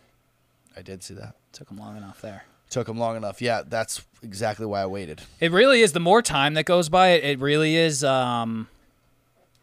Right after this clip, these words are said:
Speaker 2: like,
Speaker 1: Dude.
Speaker 2: I really just injected that thing into my arm, you
Speaker 1: I
Speaker 2: know?
Speaker 1: didn't even think about it.
Speaker 2: Yeah.
Speaker 1: Yeah. Which is cool.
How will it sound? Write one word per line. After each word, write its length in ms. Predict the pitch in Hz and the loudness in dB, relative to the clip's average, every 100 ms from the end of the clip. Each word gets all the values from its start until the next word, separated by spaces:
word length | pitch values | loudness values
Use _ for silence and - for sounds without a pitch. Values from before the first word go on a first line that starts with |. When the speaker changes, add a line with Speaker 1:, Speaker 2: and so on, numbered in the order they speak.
| _ _ _ _ _ _ _ 160 175 _ _ - | _ _ _ _ _ _ _ -20 -20 _ _ -6
Speaker 2:
like, 120 | 143 | 0
Speaker 1:
Dude. 80 | 170 | 2
Speaker 2:
I 20 | |
really 320 | 214 190 196 151 | 4 4 4 2
just 220 | 143 - | 0 -2
injected 520 | 135 123 135 - 135 | -4 -2 -2 -2 -4
that 140 | 120 | -4
thing 160 | 143 131 | -4 -6
into 180 | 120 117 | -6 -8
my 100 | 104 | -10
arm, 280 | 117 110 107 | -10 -10 -8
you 60 | |
Speaker 1:
I 20 | 110 | -6
Speaker 2:
know? 80 | |
Speaker 1:
didn't 140 | 110 123 | -4 -4
even 120 | 113 | -6
think 200 | 131 110 | -8 -8
about 260 | 98 - - | -10 -12 -14
it. 80 | - | -12
Speaker 2:
Yeah. 120 | 135 135 | -6 -4
Speaker 1:
Yeah. 140 | - - - - | -4 -10 -20 -4
Which 160 | 175 180 | -2 0
is 120 | 185 | 0
cool. 360 | - 214 131 | 4 6 4